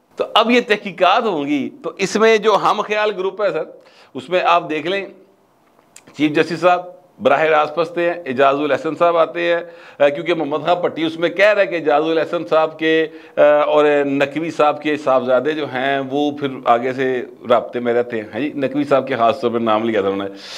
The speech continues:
तो तीन बंदे तो ये सर उत्तो गए। फिर जनाब आ जाएं तो चीफ जस्टिस लाहौर हाई कोर्ट भी जित-, नरगे जा रहे हैं, ठीक है। तो चीफ साहब फंसे बुरे तरीके ना,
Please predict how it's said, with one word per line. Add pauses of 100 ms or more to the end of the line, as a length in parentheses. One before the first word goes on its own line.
(320)
तो
तीन
बंदे
तो
ये
सर
उत्तो
गए। (640)
फिर
जनाब
आ
जाएं
तो
चीफ
जस्टिस
लाहौर
हाई
कोर्ट
भी
जित-,
नरगे
जा
रहे
हैं, (240)
ठीक
है। (240)
तो
चीफ
साहब
फंसे
बुरे
तरीके
ना,